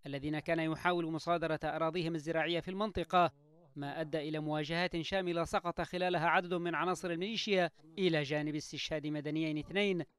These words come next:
أحدهما طفل، وإصابة آخرين بينهم أطفال نتيجة أعمال القنص. وخلال الساعات الماضية فجر الحوثيون منزلين للمواطنين محمد الكحيل وعبد الفتاح عطا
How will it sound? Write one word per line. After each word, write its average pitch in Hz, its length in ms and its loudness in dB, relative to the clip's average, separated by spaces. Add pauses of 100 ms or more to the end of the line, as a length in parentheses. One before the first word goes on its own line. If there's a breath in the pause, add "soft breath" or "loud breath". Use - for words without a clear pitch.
(260)
أحدهما 165 540 2
طفل، 180 480 0 (100)
وإصابة 175 640 0
آخرين 170 600 0 (300)
بينهم 156 420 0
أطفال 180 540 4 (280)
نتيجة 160 680 0
أعمال 147 500 -2
القنص. 143 560 -6 (640 soft breath)
وخلال 151 460 0
الساعات 143 480 -2
الماضية 170 600 0 (180)
فجر 165 360 0
الحوثيون 156 580 -4
منزلين 156 500 0
للمواطنين 160 800 0
محمد 139 380 -6
الكحيل 170 560 -2
وعبد 143 300 4
الفتاح 147 500 -2
عطا 165 360 4